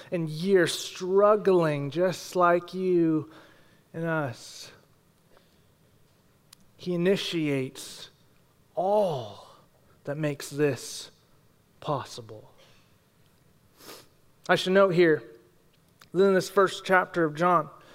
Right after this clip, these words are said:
when we touched on verse fourteen, that the Word became flesh and lived among us, what we see in the English as the Word comes from the Greek word logos. And logos is a really important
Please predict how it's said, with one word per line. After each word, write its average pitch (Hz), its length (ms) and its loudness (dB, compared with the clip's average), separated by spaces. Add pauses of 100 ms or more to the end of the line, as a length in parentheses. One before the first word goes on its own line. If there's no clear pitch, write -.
(240)
when 180 140 0
we 170 100 0
touched 196 360 0
on 170 180 2
verse 180 260 0
fourteen, 185 560 0
that 160 120 -8
the 170 100 0
Word 180 280 2
became 180 400 -2
flesh 185 520 0 (360)
and 160 220 -2
lived 175 500 4
among 175 420 0
us, 165 300 0 (220)
what 196 160 4
we 196 120 0
see 226 240 -2
in 220 80 2
the 196 100 -2
English 196 360 0
as 165 340 0
the 170 80 -2
Word 175 440 2
comes 190 340 -4
from 175 420 -2
the 165 100 -2
Greek 175 340 -2
word 160 340 2
logos. 147 880 -2 (880)
And 170 200 0
logos 185 720 4
is 156 140 -6
a 165 60 -4
really 220 840 -2
important 196 840 0